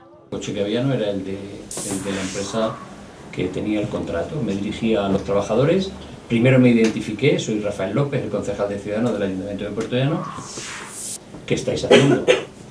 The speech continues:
No, estamos montando las luces de Navidad, pero bueno, eh, nosotros, no, no, nosotros somos de Instalaciones Peña. Pero si es que vosotros no sois los adjudicatarios del control.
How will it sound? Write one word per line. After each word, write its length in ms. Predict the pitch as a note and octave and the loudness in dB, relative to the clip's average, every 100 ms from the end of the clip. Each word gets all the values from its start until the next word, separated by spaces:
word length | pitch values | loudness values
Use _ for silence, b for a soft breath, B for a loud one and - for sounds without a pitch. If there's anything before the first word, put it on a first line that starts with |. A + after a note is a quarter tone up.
| - | -12
No, 140 | - F#2+ | -10 -8
estamos 280 | F#2 F#2+ | -8 -4
montando 400 | F#2+ F#2+ G2+ A#2+ | -4 0 2 4
las 160 | C3 D#3 | 2 2
luces 240 | A2 G#2 | -2 -2
de 80 | G2 | -4
Navidad, 360 | F#2+ F#2 G2 - - - | -4 -4 -4 -4 -6 -10
pero 140 | - - | -10 -8
bueno, 160 | - C3 F#2+ | -6 -6 -4
eh, 120 | F#2 F#2 - - - - - - - - - - - - - - - - - | -6 -8 -10 -14 -14 -12 -12 -14 -14 -14 -14 -16 -16 -16 -12 -10 -8 -6 -6
nosotros, 580 | - - - A2+ A#2 - - - - - | -6 -6 0 2 0 -2 -10 -12 -12 -10
no, 160 | C3+ A2+ | -4 0
no, 200 | A#2+ C3 | 2 0
nosotros 280 | - G2 G#2 | -2 -4 -4
somos 220 | A2+ B2+ | -2 0
de 80 | C3 | -2
Instalaciones 480 | - G2+ G2+ G#2+ - | -2 -4 -2 -4 -4
Peña. 280 | G#2+ A#2 F#2+ - - - - - - - - - - - - - - | -2 -2 -2 -10 -18 -14 -12 -12 -14 -18 -20 -20 -20 -20 -20 -18 -12
Pero 140 | G#2 - | -12 -10
si 120 | - | -12
es 100 | D#2 | -12
que 80 | E2+ | -12
vosotros 240 | D#2 F2 | -12 -10
no 160 | F#2 G2+ | -8 -8
sois 160 | G#2+ G2+ | -6 -6
los 160 | G2+ | -6
adjudicatarios 680 | G2+ G2+ G#2 - G#2+ G#2+ G2 | -8 -6 -8 -6 -4 -2 -2
del 80 | F#2+ | -6
control. 300 | F#2 F#2 | -8 -10